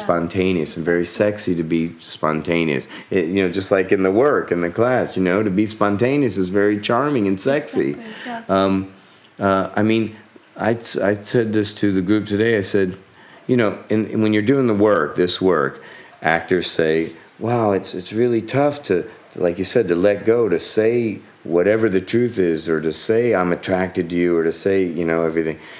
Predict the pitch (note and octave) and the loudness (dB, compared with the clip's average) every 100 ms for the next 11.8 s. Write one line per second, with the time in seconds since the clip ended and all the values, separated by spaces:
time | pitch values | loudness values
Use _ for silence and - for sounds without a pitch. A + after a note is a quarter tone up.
0 | - - - - - - - - - - | -20 -20 -20 -20 -20 -20 -20 -20 -20 -14
1 | - G2+ A#2+ C3 - - - _ _ - | -2 0 2 0 -2 -10 -20 _ _ -20
2 | _ _ - G2+ A2 B2 B2 A#2 A#2+ A2 | _ _ -2 2 2 2 0 0 2 2
3 | A2+ F#2+ G2+ A#2 C3 - F#2+ F#2+ F2+ F#2+ | 2 2 2 2 0 0 0 2 2 2
4 | G2 G#2 G2+ - F#2 F2+ G#2+ B2 - D#2 | 2 2 0 0 2 2 2 -2 -2 -2
5 | D2+ F2 G2 - - - - - - - | -2 -6 -10 -18 -20 -20 -20 -20 -20 -4
6 | F2+ E2+ E2+ F2+ - - - G#2 G#2 G2+ | 0 2 0 -2 -10 -12 -2 0 2 2
7 | C#3 B2+ G2+ F#2+ G#2+ A#2+ A#2+ A2 G#2 G#2 | 2 2 0 2 2 2 2 2 4 2
8 | B2+ C#3 - G2 G2 F#2+ G#2 G2+ F#2+ G#2 | 2 -2 -2 -2 0 2 2 0 0 0
9 | G#2+ A2 - A2 A2 B2+ C3+ E3+ - G#2+ | 0 -4 -2 0 0 0 0 0 -2 0
10 | G2 E2+ D#2 C2 A#1+ F2 A#3+ A#3+ A#3+ C4 | 0 0 0 -2 -6 -8 -2 0 0 -2
11 | A3 C4+ - A#3+ - - - - | -2 -6 -6 -2 -2 0 0 0